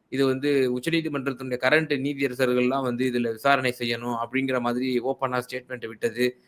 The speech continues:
அது தொடர்ந்து விஜய் அவர்கள் வீடியோவும் வெளியிட்டது, ஆளும் அரசிற்கு வந்து சீண்டும் விதம். அஹ், இதுல வந்து பி ஜே பி, ஆர் எஸ் எஸ்-னுடைய தலையீடு இருப்பது போல வந்து,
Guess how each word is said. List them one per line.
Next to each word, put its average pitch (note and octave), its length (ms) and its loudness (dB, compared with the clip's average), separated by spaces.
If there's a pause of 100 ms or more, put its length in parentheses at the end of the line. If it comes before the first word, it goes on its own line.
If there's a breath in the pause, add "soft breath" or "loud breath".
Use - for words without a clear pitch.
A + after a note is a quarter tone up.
(200)
அது C#3 160 6
தொடர்ந்து D3 320 4
விஜய் C#3+ 240 6
அவர்கள் C3+ 360 4
வீடியோவும் C#3+ 420 2
வெளியிட்டது, B2+ 520 2
ஆளும் C#3 300 4
அரசிற்கு B2 440 -4
வந்து A#2+ 440 -4
சீண்டும் C#3+ 280 -2
விதம். A#2 200 -6 (1040)
அஹ், D3 180 6
இதுல E3 300 8
வந்து F#3 220 6 (480)
பி F#3 100 2
ஜே G#3 160 6
பி, F3+ 120 6
ஆர் E3+ 180 10
எஸ் F3 160 2
எஸ்-னுடைய D#3+ 380 -2
தலையீடு E3+ 440 8
இருப்பது E3 420 2
போல F3+ 560 6 (500)
வந்து, C#3+ 300 0